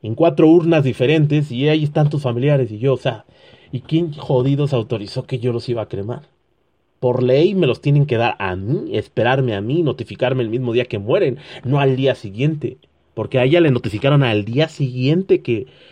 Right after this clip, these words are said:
que primero estaban desaparecidos, hay que aclarar esto. Posteriormente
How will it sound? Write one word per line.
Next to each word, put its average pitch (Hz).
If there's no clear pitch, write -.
que 123
primero 214
estaban 147
desaparecidos, 123
hay 120
que 123
aclarar 98
esto. 104
Posteriormente 170